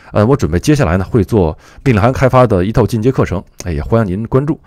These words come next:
咱们今天先不干那个，咱先不提V U E，咱们先把这个最基本的E S六呢把它跑通，然后再学其他的，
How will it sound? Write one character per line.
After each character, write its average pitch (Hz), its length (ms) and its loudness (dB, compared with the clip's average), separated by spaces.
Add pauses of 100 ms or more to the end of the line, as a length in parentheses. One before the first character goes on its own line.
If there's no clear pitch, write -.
(200)
咱 131 100 2
们 143 80 0
今 208 160 2
天 165 220 4
先 165 180 2
不 143 120 -2
干 139 160 4
那 117 100 2
个， 85 100 0
咱 123 140 -2
先 139 100 -4
不 143 140 -2
提 123 160 -2
V 120 120 2
U 139 100 4
E， 147 120 0 (540)
咱 - 100 -4
们 120 80 -2
先 147 180 0
把 98 140 0
这 131 120 2
个 98 80 2
最 135 180 4
基 185 100 2
本 117 160 4
的 90 60 -4
E 123 140 4
S 147 240 4
六 147 180 4
呢 85 140 -2
把 95 100 0
它 135 60 2
跑 - 180 0
通， 160 180 0 (720)
然 110 160 -2
后 143 240 0
再 104 240 -2
学 98 560 -4 (200)
其 - 120 -8
他 139 140 4
的， 92 180 2